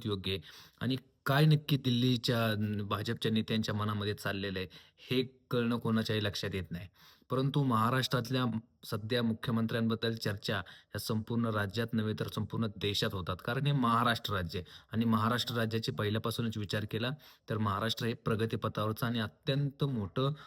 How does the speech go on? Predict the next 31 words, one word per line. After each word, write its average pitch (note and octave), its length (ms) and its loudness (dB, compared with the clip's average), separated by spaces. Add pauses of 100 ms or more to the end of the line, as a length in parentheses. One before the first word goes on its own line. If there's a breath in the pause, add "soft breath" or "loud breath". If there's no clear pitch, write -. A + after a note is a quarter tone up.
(200 loud breath)
उत्तुंग E3 560 4
यश C3 360 0
मिळवलेलं A2+ 400 -2
हे A2 100 -4
महाराष्ट्र F#2+ 460 -4
राज्य F#2+ 200 -8
आहे. F#2 80 -10
त्याच्यामुळं B2+ 340 -2
महाराष्ट्र A2+ 460 -2
राज्याचा A2+ 320 -2
जो A#2 120 -2
मुख्यमंत्री A2 540 -2
असणार G2+ 300 -2
आहे, F#2 100 -2 (420 loud breath)
तो C3 60 2
एक C#3 180 2
वेगळा B2 600 0 (120)
आणि A2 220 2
एक A#2 140 -4
वेगळ्या A2 380 0
विचारसरणीचा A2 920 -2 (380 loud breath)
आणि A2 160 -2
अभ्यासू G#2+ 580 -4
असा G#2+ 220 -2
माणूस G2+ 300 -4
असला G2+ 220 -6
पाहिजे, F#2+ 340 -4 (260 loud breath)
अशी A2 200 -4
अनेकांची G2+ 460 -4
धारणा F#2+ 340 -6
आहे. - 260 -14